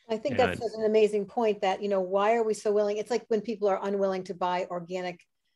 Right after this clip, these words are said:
Speaker 1: vegetables, when you think about, like, it's so important what we put into our
Speaker 2: Yeah.
Speaker 1: bodies, right? Should we be spending all this money on other things and not what we're actually feeding our bodies? So the same thing with our business,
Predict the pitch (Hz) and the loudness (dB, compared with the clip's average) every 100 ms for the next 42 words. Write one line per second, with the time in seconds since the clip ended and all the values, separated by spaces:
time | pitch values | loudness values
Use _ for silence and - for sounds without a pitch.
0 | _ - 254 - 214 190 185 190 185 202 | _ 0 0 2 2 2 2 -2 -2 -2
1 | 190 185 180 175 _ 196 - 214 214 202 | 0 0 -2 -4 _ -10 -2 4 4 4
2 | 208 202 185 185 202 190 185 180 180 180 | 2 2 0 0 0 0 2 2 2 2
3 | 175 165 185 185 196 196 202 202 - 233 | -2 -4 -4 -2 0 2 2 0 0 0
4 | 233 214 202 185 214 208 202 196 190 - | 4 2 2 0 0 2 0 -2 -8 -18
5 | - - 233 240 240 240 233 226 202 202 | -4 4 8 8 6 2 4 2 2 2
6 | 202 202 - 214 214 208 208 202 208 196 | 0 -2 -4 0 2 0 -2 -6 -4 -2
7 | 190 202 196 190 - 196 285 277 240 208 | 0 2 0 -2 -6 -4 -2 -2 -2 -2
8 | 202 185 180 294 220 185 185 | 0 -2 0 0 0 -2 -4